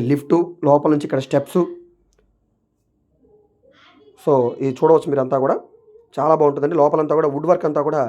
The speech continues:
టేక్ వుడ్ యూజ్ చేశారండి. టేక్ వుడ్, రోజ్ వుడ్ యూజ్ చేసి మరి ఈ విండోస్, అదేవిధంగా డోర్స్, స్టెప్స్, వీటికంతా కూడా వుడ్ వర్క్ అనేది యూజ్ చేశారండి. So ఎవరైతే మాకు ఇప్పుడు ప్రజెంట్ రాజధాని అనేది అమరావతి కన్ఫర్మ్ అయింది కాబట్టి రాజధానికి దగ్గరగా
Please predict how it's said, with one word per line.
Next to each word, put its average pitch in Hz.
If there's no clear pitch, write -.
టేక్ 156
వుడ్ 139
యూజ్ 139
చేశారండి. 147
టేక్ 160
వుడ్, 156
రోజ్ 147
వుడ్ 147
యూజ్ 156
చేసి 143
మరి 143
ఈ -
విండోస్, 143
అదేవిధంగా 139
డోర్స్, 139
స్టెప్స్, 147
వీటికంతా 143
కూడా 139
వుడ్ 139
వర్క్ 131
అనేది 120
యూజ్ 131
చేశారండి. 135
So 196
ఎవరైతే 165
మాకు 147
ఇప్పుడు 180
ప్రజెంట్ 160
రాజధాని 147
అనేది 147
అమరావతి 151
కన్ఫర్మ్ 143
అయింది 135
కాబట్టి 135
రాజధానికి 143
దగ్గరగా 147